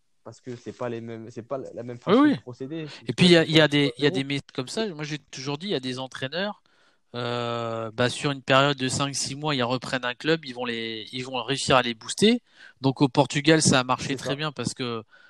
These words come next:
Speaker 2: bah, comme au Portugal, il n'y a pas dix équipes qui jouent pour être championnes, eh bah, il a réussi à être champion. Voilà. Donc, tant mieux. Et avec la manière. Mais, au final, on voit que son discours, apparemment, c'est pas un discours de continuité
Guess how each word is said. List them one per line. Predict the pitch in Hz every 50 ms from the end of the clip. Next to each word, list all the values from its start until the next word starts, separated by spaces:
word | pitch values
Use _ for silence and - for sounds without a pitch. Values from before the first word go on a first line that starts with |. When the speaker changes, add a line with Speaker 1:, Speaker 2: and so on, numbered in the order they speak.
| _ _ -
Speaker 2:
bah, | 110 110
comme | - 139 131 135
au | 123
Portugal, | - 120 107 - 127 123 131 139 131
il |
n'y | 123 113
a | -
pas | - 120 117
dix | 113 117 123 - -
équipes | 123 120 - - - -
qui | - - 123
jouent | 113 123 123
pour | - - 113 113
être | 113 -
championnes, | - 123 117 101 117 156 180 175 139 101 _ _ _ _ _ _ _ _ - -
eh | 107
bah, | 113 117 107 110 107 113
il | 120 117
a | 113 113
réussi | 123 123 117 - 143
à | 139
être | 131 -
champion. | - 143 127 - - 104 - _ _ _ _ _ _ _ -
Voilà. | 117 113 98 - - _ _ _ _ _ _ _ -
Donc, | 120 120 113
tant | - 170 185
mieux. | 208 208 160 127 110 113
Et | 110 123
avec | 123 127 139 135 -
la | 139 135
manière. | 131 139 135 135 131 123 113 - - _ _ _ _ - - _ _ - 135
Mais, | 139 160 190 247 277 302 _ _ _ _ _ _ _ _ _ _ _ -
au | 135
final, | 131 - - 135 139 165 202 220 233 214 - -
on | 156 147 139
voit | 131 165 180
que | 170 - 156 147 143
son | 131 - - 143
discours, | 135 135 139 131 - - 214 240 226 175
apparemment, | 139 123 - 131 127 147 180 180
c'est | - - 135
pas | - - 143
un | 135 131
discours | 131 131 - - - 156 147
de | 135 131
continuité | - - 135 131 - - - 135 127 131 131 - - 220 247 285 277